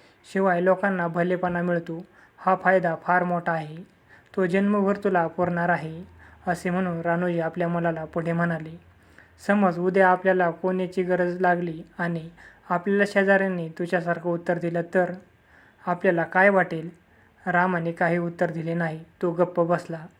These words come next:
मग रानोजी त्याला म्हणाले, "तू तसा समजूतदार मुलगा आहेस म्हणून तुला सांगतो, ऐक." असे म्हणून त्यांनी आपल्या हाताचा पंजा त्याच्यासमोर धरला आणि विचारले, "माझ्या हाताला किती बोटे आहेत?" राम म्हणाला, "पाच."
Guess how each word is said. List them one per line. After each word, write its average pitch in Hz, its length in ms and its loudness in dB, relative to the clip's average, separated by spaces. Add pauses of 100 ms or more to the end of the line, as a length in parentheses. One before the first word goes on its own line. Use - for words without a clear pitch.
(340)
मग 180 200 0
रानोजी 185 420 2
त्याला 190 260 2
म्हणाले, 175 520 -2 (220)
"तू 208 160 0
तसा 202 320 0
समजूतदार 185 640 0
मुलगा 175 300 -2
आहेस 156 280 -2 (560)
म्हणून 180 220 0
तुला 175 220 0
सांगतो, 170 420 -2
ऐक." 170 120 0 (720)
असे 196 200 -2
म्हणून 196 260 0
त्यांनी 185 320 0
आपल्या 175 320 -2
हाताचा 175 340 0
पंजा 175 340 -2
त्याच्यासमोर 170 580 -4
धरला 165 300 -2
आणि 180 300 -4
विचारले, 185 420 0 (600)
"माझ्या 185 280 0
हाताला 180 360 2
किती 185 280 -2
बोटे 185 260 0
आहेत?" 156 240 -2 (540)
राम 170 300 2
म्हणाला, 165 420 -2 (140)
"पाच." 156 200 -2